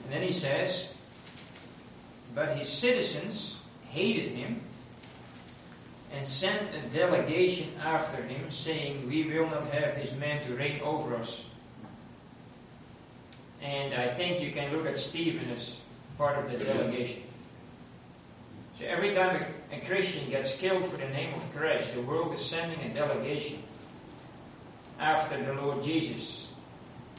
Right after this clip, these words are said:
having been rejected. Now they reject this Christian.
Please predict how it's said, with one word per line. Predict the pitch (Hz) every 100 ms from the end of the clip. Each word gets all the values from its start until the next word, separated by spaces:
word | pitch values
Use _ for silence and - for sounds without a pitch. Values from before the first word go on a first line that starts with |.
| -
having | 131 127 123
been | 113 139
rejected. | 123 120 - 143 - - - - - - - - - - - -
Now | 135 139
they | 135 135 131
reject | 135 139 139
this | 120 -
Christian. | 156 165 - -